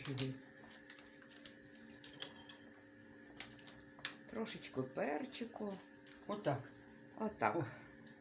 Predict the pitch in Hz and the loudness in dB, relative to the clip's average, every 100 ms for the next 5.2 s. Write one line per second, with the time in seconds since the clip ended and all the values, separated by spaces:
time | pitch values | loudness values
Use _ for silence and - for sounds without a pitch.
0 | - - - 180 185 202 160 - 135 226 | -12 -12 -2 4 6 8 8 10 10 12
1 | 254 262 233 233 - 220 180 214 254 247 | 12 8 6 6 8 10 12 10 8 6
2 | 214 208 190 180 180 180 170 160 156 - | 4 4 0 6 6 6 2 0 -4 -6
3 | 147 147 - - - - - - 240 254 | -8 -10 2 4 4 -2 -8 2 6 12
4 | 262 233 214 226 240 226 233 262 - 311 | 12 12 10 8 10 10 10 6 10 10
5 | 294 | 10